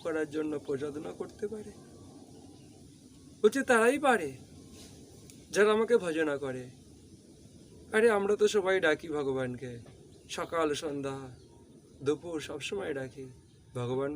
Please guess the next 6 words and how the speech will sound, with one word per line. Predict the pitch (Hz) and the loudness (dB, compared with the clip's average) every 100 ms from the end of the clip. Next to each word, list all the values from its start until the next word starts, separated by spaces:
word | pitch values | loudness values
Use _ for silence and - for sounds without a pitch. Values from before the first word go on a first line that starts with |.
| 143 | -2
বললেন | 147 151 135 117 - - - 135 | -2 -4 -8 -12 -20 -20 -10 -4
ডাকলে | 139 131 147 165 | -4 -2 -6 -6
হবে | 160 175 | -8 -10
না, | 165 127 - - - - - - - 123 | -12 -16 -20 -20 -20 -20 -20 -20 -10 2
ভজতাং | 156 151 190 208 220 262 277 | 4 4 4 4 4 4 0
প্রীতিপূর্বকম, | 262 233 233 220 196 185 160 147 147 147 165 170 | -2 -2 -2 4 6 6 4 4 4 2 2 -2